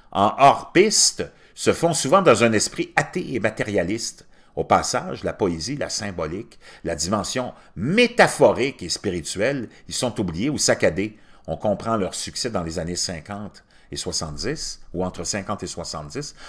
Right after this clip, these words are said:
en plein essor de la science, de la science-fiction, de l'engouement pour la vie extraterrestre et les ovnis. En pleine conquête de l'espace et de l'atome, les, la technoscience avait la folie des grandeurs. Elle écrivait notre futur,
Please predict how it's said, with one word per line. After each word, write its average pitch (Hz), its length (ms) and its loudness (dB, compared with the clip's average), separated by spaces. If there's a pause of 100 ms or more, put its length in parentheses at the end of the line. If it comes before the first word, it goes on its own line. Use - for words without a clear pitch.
(100)
en 85 100 -2
plein 117 220 6
essor 110 300 2
de 95 80 4
la 80 120 2
science, 123 420 -4
de 87 60 -8
la 71 100 -8
science-fiction, - 760 -8 (320)
de 85 80 -4
l'engouement 127 520 6
pour 98 160 0
la 90 100 4
vie 107 100 0
extraterrestre 92 720 -4
et - 20 -4
les 87 180 -4
ovnis. 85 340 -10 (420)
En 78 140 -10
pleine 170 220 2
conquête 135 380 2
de 104 80 4
l'espace 113 480 0
et 92 60 -6
de 85 100 -2
l'atome, 85 640 -4 (380)
les, - 340 -4 (260)
la 78 120 -10
technoscience 147 1080 -4 (340)
avait 104 300 2
la 95 140 0
folie 151 540 0
des 120 120 0
grandeurs. 98 680 -2 (200)
Elle 87 120 -6
écrivait 95 380 -2
notre 104 260 -6
futur, 135 480 -8